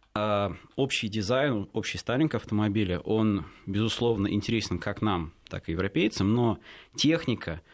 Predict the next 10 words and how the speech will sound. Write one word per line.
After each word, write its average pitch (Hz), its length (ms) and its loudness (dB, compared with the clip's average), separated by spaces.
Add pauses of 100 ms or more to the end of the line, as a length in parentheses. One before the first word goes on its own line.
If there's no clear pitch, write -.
(220)
моторы, 139 460 2
которые 107 340 0
мы 107 100 4
будем 98 280 0
применять, 92 640 0
и 110 340 4 (320)
настройки 135 380 -2
подвески, 98 540 0
настройки 110 440 -2
рулевого, 101 640 2